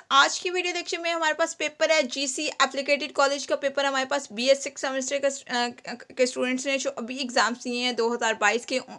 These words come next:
वो वाला हमारे पास पेपर है जिसके हम एमसीक्यूज़ डिस्कस करेंगे। पेपर हमारे पास मैथमेटिकल मेथड का पेपर है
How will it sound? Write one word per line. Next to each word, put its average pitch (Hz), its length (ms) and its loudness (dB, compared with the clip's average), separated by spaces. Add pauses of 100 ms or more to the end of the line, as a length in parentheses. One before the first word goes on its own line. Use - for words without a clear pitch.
(120)
वो 262 280 6
वाला 247 200 4
हमारे 240 220 0
पास 254 200 -2
पेपर 240 320 -2
है 247 160 4 (320)
जिसके 277 300 -2
हम 262 220 2 (120)
एमसीक्यूज़ 262 540 -4
डिस्कस 262 320 -2
करेंगे। 262 320 4
पेपर 262 280 2
हमारे 262 200 0
पास 269 240 -4
मैथमेटिकल 240 560 -2
मेथड 214 340 0
का 285 100 2
पेपर 262 320 0
है 254 140 0